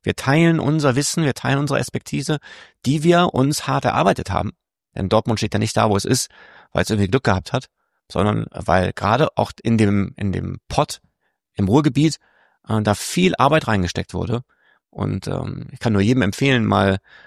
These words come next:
äh, in den Signal Iduna Park zu gehen. Fällt mir übrigens noch schwer, nicht Westfalenstadion zu sagen, aber hey,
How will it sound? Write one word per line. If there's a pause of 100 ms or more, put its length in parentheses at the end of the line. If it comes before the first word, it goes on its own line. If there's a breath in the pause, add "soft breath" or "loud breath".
(220 soft breath)
äh,
in
den
Signal
Iduna
Park
zu
gehen.
Fällt
mir
übrigens
noch
schwer,
nicht
Westfalenstadion
zu
sagen,
aber
hey,